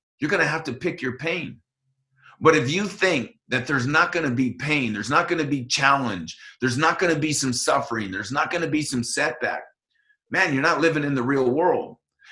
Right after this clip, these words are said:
And I, and then the last piece of this that I would say is go fail every day,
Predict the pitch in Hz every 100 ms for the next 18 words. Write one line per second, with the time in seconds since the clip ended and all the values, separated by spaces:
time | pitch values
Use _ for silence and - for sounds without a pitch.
0 | - 143 147 156 151 143 147 143 151 151
1 | 151 147 131 160 185 185 - - 208 190
2 | 165 135 135 135 - 131 127 131 131 117
3 | - 151 151 147 117 107 104 - 110 160
4 | 160 151 135 120 107 104 98 87 64